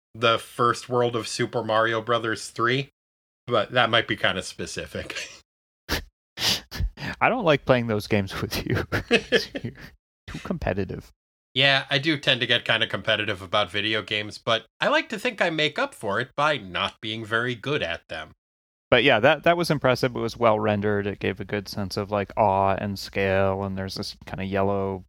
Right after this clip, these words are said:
Speaker 2: clouds of smoke and dust billowing out, and it just looks very menacing, and everybody's like, "Oh, shit."
Speaker 1: Mm-hmm.
Speaker 2: But my favorite one was a little bit more subtle than that, and it's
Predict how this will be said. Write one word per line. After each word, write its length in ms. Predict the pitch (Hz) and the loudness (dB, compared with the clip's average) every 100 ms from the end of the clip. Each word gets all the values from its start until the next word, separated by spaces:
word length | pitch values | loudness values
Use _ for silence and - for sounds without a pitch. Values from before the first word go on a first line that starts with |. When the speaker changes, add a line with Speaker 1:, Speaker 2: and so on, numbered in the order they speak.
| _ _ _ _ _ _ _ - | _ _ _ _ _ _ _ -2
Speaker 2:
clouds 320 | 95 95 98 | 0 0 -4
of 120 | 92 | -10
smoke 340 | - 101 95 - | -6 -4 -4 -6
and 140 | 92 | -2
dust 340 | 101 98 - | 0 0 -2
billowing 480 | 101 98 101 98 98 | -2 0 0 -2 0
out, 280 | 95 95 98 | 0 0 -4
and 80 | 101 | -6
it 140 | 92 | -8
just 220 | - - - | -10 -12 -12
looks 160 | - | -12
very 240 | - 87 95 | -10 -6 -6
menacing, 540 | 80 90 - 107 101 | -4 -6 -6 -6 -6
and 120 | 98 | -8
everybody's 460 | - - - - - | -12 -10 -10 -8 -8
like, 220 | 65 - | -10 -8
"Oh, 160 | - - | -10 -10
shit." 300 | - 190 - _ _ _ _ _ _ _ 127 | -10 -8 -10 _ _ _ _ _ _ _ -4
Speaker 1:
Mm-hmm. 340 | 120 98 82 - _ - | -4 -6 -8 -16 _ -14
Speaker 2:
But 480 | 107 135 131 113 113 | 0 4 4 2 2
my 180 | 131 120 | 2 4
favorite 360 | 156 180 156 | 4 4 2
one 320 | 101 120 120 117 | 2 0 0 0
was 180 | 113 | -2
a 60 | 117 | -2
little 220 | 117 113 | -4 -4
bit 280 | 104 110 101 _ _ _ - | -2 -2 -4 _ _ _ -4
more 400 | 120 117 117 113 | 0 2 2 2
subtle 420 | - 117 110 107 | 0 0 0 -4
than 200 | 104 104 | -6 -4
that, 260 | 101 104 - | -2 -2 -2
and 200 | 107 104 | -4 -6
it's 360 | 107 - - | -8 -10 -12